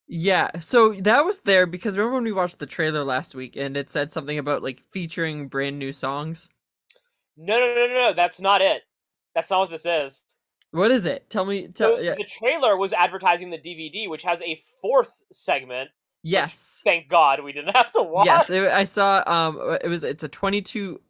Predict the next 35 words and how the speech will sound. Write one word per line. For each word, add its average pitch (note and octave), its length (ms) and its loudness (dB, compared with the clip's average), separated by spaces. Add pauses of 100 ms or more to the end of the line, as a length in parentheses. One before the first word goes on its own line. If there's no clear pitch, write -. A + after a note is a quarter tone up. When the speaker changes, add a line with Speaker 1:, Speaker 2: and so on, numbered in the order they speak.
Speaker 1:
s-, - 300 -18
uh, D#3 100 0
minute D3+ 320 -4
segment. C#3+ 360 -4
It's D3 80 -14
something E3+ 200 -6
about D#3+ 140 -4
Miss D3 180 -8
Potts, - 460 -10
like, C3+ 240 -10
Potts's C#3 640 -8
birthday B2 440 -10
or A#2+ 100 -10
something A#2+ 240 -16
like C3 100 -18
that. - 240 -10
Speaker 2:
Yeah. - 160 -16 (380)
And G#3 100 0
apparently B3+ 440 -4
that's G3+ 340 0
where, G3 160 -4
like, E3+ 280 -6
the D#3 200 -16 (200)
extra F3 400 -8
songs, D3+ 480 -2
or C#3+ 140 -6
I C#3+ 140 0
think G#3 160 -8
it's C#3+ 100 -12
just A#2+ 180 -20
one A2+ 200 -8
extra A#2 280 -16
song, A#2 380 -10
come C3 140 -12
in. D#3 220 -6